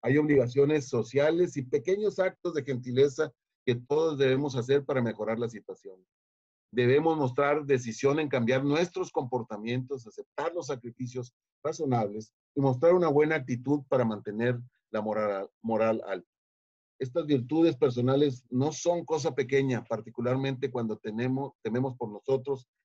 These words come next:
y por nuestros seres queridos. Cuando nos vemos afectados, <clears throat> eh, por la alteración de nuestras vidas, <clears throat> de nuestras vidas o la normalidad de nuestras vidas y el empro-,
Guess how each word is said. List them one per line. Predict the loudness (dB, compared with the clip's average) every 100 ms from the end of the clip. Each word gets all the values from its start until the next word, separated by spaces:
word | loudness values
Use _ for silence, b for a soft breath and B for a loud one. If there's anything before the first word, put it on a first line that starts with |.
| _
y | -8
por | -8 -6
nuestros | -10 -10 -4
seres | 0 0
queridos. | -2 -4 -4 -6 -8 _ _ _ _ -4
Cuando | 0 2
nos | 2 2
vemos | 2 2 0
afectados, | -2 -2 0 4 4 2 -4 _ _ _ 0
<clears throat> | 0 2 -2 -8 _ _ _ _ -4
eh, | 2 6 8 6 4 0
por | 2
la | 2
alteración | 2 2 2 2 2 2
de | 0
nuestras | 0 0 0 0
vidas, | 0 2 2 0 -12 _ _ _ _
<clears throat> | 0 0 0 -4 _ _ _ _ _ _ _ _ _ _ _ _ _ -12 -10 -10 _ -6
de | -4
nuestras | -4 -4 -4
vidas | 0 0 2
o |
la | 0
normalidad | 0 -2 -4 -2 0
de | 0
nuestras | -2 -2 -2
vidas | 2 2 0 -6 b b b
y | -2
el | 0
empro-, | -2 -4 -4 -6